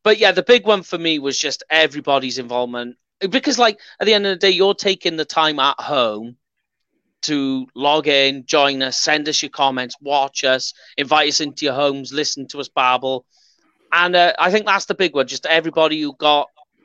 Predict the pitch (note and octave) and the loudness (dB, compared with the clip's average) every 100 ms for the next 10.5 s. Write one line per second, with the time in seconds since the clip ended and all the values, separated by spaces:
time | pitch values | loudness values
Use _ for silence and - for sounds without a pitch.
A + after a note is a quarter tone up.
0 | - - F3 E3+ D#3+ D#3 D3+ E3 E3 D3 | -8 -2 0 -2 -4 -8 -6 -4 -4 -2
1 | F#3+ G#3 A3+ G3+ G3 G3 D#3+ G#2+ - _ | -4 -4 -4 -4 -2 0 0 -2 -8 _
2 | _ - E3 D#3 F#3+ G3 F3 E3 D3+ _ | _ 0 0 0 0 2 2 0 -2 _
3 | _ _ _ _ _ E3 E3+ D#3+ D#3+ D3 | _ _ _ _ _ -2 0 -2 0 0
4 | - E3 C#3+ B2 - - F3+ F3 D#3+ C#3+ | 0 -6 -4 -6 -6 0 0 0 -8 -12
5 | E3+ - C3 G2+ _ _ _ - C#3 A#2 | -14 -8 -6 -6 _ _ _ -2 0 2
6 | C3+ A2+ - _ _ _ _ _ _ _ | 0 -2 -16 _ _ _ _ _ _ _
7 | - - D#3 D#3 D3 C#3+ C#3+ C#3 - C3+ | -6 0 2 2 0 0 0 -2 -6 -4
8 | B2+ - B2 A#2+ A#2 _ _ _ _ - | -4 -2 -2 -2 -4 _ _ _ _ -2
9 | B2+ B2 A#2+ B2 B2 B2 C3+ C#3 C3 C3 | 2 2 0 -4 -8 -8 -6 -4 0 0
10 | B2+ E3 B2 E3+ E3 | 0 -2 -2 -2 -2